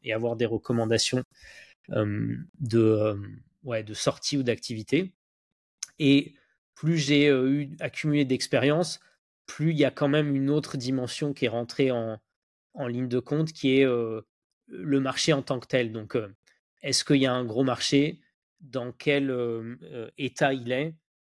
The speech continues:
d'un point de vue, euh, concurrentiel, d'un point de vue croissance, et cetera ? Et aujourd'hui, si je peux pas me projeter, euh, dans les deux, ça serait compliqué pour moi de me lancer.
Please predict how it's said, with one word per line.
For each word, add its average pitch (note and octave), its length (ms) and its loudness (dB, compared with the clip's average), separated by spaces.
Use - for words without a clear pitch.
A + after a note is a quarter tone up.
d'un A#2+ 200 -6
point B2 220 0
de B2 60 -2
vue, B2+ 300 4
euh, A2+ 80 2
concurrentiel, C3 840 0
d'un A#2+ 140 -4
point A#2 200 -8
de A#2 60 -4
vue A#2 140 -6
croissance, B2+ 680 0
et A2+ 60 -8
cetera ? C3+ 420 -2
Et B2+ 60 -2
aujourd'hui, B2 460 2
si - 160 0
je - 100 -2
peux C3+ 140 2
pas C#3 140 2
me C#3 80 0
projeter, C3+ 580 2
euh, A2 220 0
dans B2 160 -4
les B2 160 0
deux, C#3+ 380 4
ça - 180 -4
serait - 220 2
compliqué C3+ 500 -2
pour B2+ 180 -2
moi C3 160 2
de B2 100 0
me B2 120 0
lancer. A#2 360 -4